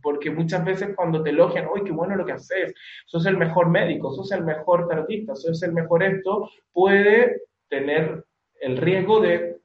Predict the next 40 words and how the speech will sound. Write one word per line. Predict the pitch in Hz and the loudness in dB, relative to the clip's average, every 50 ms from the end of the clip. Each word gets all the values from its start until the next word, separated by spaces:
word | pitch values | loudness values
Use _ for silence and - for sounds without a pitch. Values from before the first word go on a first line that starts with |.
| _ _ | _ _
de | _ 131 135 135 | _ -10 -4 0
perderse | 143 156 156 170 208 226 220 220 - - 180 | 0 2 4 4 4 4 4 2 0 -2 0
en | 165 | 0
ese | 165 165 - 165 156 139 135 | 0 -2 0 0 0 2 2
ego, | 131 113 123 117 117 - - | 0 0 -2 -4 -6 -6 -6
porque | - 139 135 - - 160 156 147 151 - - - - - _ | -8 -8 -8 -6 -4 -2 0 0 0 -2 -6 -10 -18 -20 _
dialoga | - 147 151 156 160 175 190 196 202 214 208 | 0 2 4 6 6 6 6 6 4 2 2
con | 214 190 190 | 2 0 0
el | 175 190 | 2 2
ego. | 196 175 139 131 131 | 2 2 2 2 0
Siempre | 131 131 - 226 233 233 240 233 226 - - - - _ _ _ | -2 0 0 2 2 4 4 4 4 4 2 -2 -6 _ _ _
los | 156 165 165 160 165 | -2 -2 -2 0 0
carros | 190 196 202 214 220 208 | 0 0 0 0 -2 -2
van | 202 196 196 | -2 -2 -2
a | 196 196 | -4 -4
tener | 190 185 185 190 196 190 | -6 -8 -10 -10 -10 -10
que | 190 190 | -10 -10
tener | - 190 185 180 180 180 185 | -8 -6 -6 -6 -6 -6 -4
muy | 190 208 247 277 269 247 - - - - - _ _ _ _ _ _ _ _ _ _ | 0 2 2 2 0 -2 -6 -8 -10 -14 -14 _ _ _ _ _ _ _ _ _ _
ahí | 143 147 151 160 160 160 170 165 | -2 0 0 2 2 2 0 0
bajo | 156 151 151 151 - 170 | -2 -2 -4 -2 -4 -2
la | 156 151 147 | -2 -2 0
lupa | 156 165 175 170 156 190 196 220 - - - - - _ | 2 2 2 2 2 2 2 2 0 -2 -6 -12 -16 _
su | _ - 185 185 180 180 | _ -8 0 2 4 4
ego, | 180 180 165 139 127 123 120 117 - - - _ | 4 4 2 0 -2 -2 -2 -4 -6 -10 -14 _
hasta | - 147 160 - - 151 | -12 -12 -10 -6 -4 -4
dónde | 151 160 180 185 196 196 208 220 208 175 | -2 -2 -2 -2 0 0 0 0 0 0
están | 170 165 165 170 170 165 | -2 -4 -2 -2 -2 -2
siendo | 165 - 180 180 180 175 165 160 | -4 -4 -4 -4 -2 -2 -2 -2
para | 156 135 131 135 131 | -4 -4 -6 -6 -6
servir | 131 127 127 127 151 180 208 214 | -8 -8 -8 -8 -6 -6 -4 -2
al | 202 196 | -2 0
mundo | 196 214 202 185 156 - 147 | 0 0 0 -2 -2 -4 -4
y | 147 131 | -4 -4
accionar | 127 131 - - - - - 143 - 131 | -6 -6 -8 -12 -18 -14 -12 -12 -12 -10
en | - 180 | -10 -8
el | 180 185 | -8 -8
mundo | 190 196 196 196 190 190 | -6 -6 -4 -2 -2 0
y | 165 160 | 0 0
hasta | 160 165 - - 165 | -2 -2 -4 -6 -4